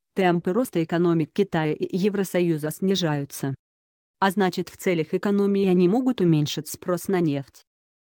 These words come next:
В условиях огромного мирового предложения это не очень хорошо. И тогда цены на нефть могут начать снижаться более быстрыми темпами. Это, в свою очередь, повлияет и на нашу экономику, и на курс рубля.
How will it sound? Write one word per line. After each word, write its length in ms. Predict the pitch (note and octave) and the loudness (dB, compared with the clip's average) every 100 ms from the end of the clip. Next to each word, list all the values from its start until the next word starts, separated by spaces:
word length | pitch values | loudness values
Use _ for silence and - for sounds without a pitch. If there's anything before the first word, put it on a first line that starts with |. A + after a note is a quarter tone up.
| _ | _
В 140 | - F3 | -4 -4
условиях 560 | F#3 G3+ F3+ D#3+ D#3 | -2 0 2 2 0
огромного 480 | F#3 F3 E3 D#3+ D#3+ | -2 0 0 0 0
мирового 540 | E3 E3 D#3+ F3+ F3+ D#3+ | 0 0 0 0 0 0
предложения 760 | F3 D#3+ E3 E3 A#3+ C4 G3+ | -2 0 0 2 2 2 2
это 280 | D3 D#3+ C4 | 0 -2 2
не 160 | B3+ C4+ | 4 4
очень 260 | G#3+ G3 | 2 -2
хорошо. 560 | F3+ E3+ E3+ - D3+ C#3 _ _ _ _ _ _ | -4 -4 -4 -4 -6 -6 _ _ _ _ _ _
И 80 | F3+ | -4
тогда 360 | F3+ F3 D#3+ D3 | -2 -2 -2 -2
цены 360 | - C4+ C4 | 0 2 2
на 180 | G3 F#3+ | 2 2
нефть 340 | F#3+ E3 - F#3+ | 4 2 0 -2
могут 400 | A#3 C4 B3 G#3 | 0 0 0 0
начать 400 | G3 - E3+ - | -2 0 -2 -2
снижаться 560 | A3 G#3+ G#3+ F#3 F#3 | -2 0 0 0 -2
более 320 | E3 E3+ E3 | 0 0 0
быстрыми 480 | E3 F3 - D#3+ D3+ | 0 -4 -4 -6 -4
темпами. 580 | C#3+ E3+ D3 C#3 D3 C#3+ - _ _ _ _ _ | -2 -2 -2 -2 -4 -4 -8 _ _ _ _ _
Это, 440 | A3 D4 C4+ D#3 D3 _ _ | -2 0 0 -2 -2 _ _
в 60 | |
свою 320 | - F3 E3+ E3+ | -4 2 2 2
очередь, 560 | A#3+ - D3+ D3 _ _ _ | 0 -2 -4 -6 _ _ _
повлияет 560 | G3 F#3+ G#3 G3 D3+ D3 | -2 0 2 2 2 0
и 120 | G3 | 0
на 100 | G3 | 2
нашу 380 | A3 A3 - E3+ | 2 0 -2 -4
экономику, 800 | F3+ E3 D3+ D3+ C#3 C3+ C3+ C3+ _ - | -4 -2 0 0 -4 -8 -12 -14 _ 0
и 80 | |
на 140 | G3+ G3 | 0 2
курс 320 | A#3+ G3+ - | 0 -2 -2
рубля. 380 | F3 E3+ D3+ | -2 0 -4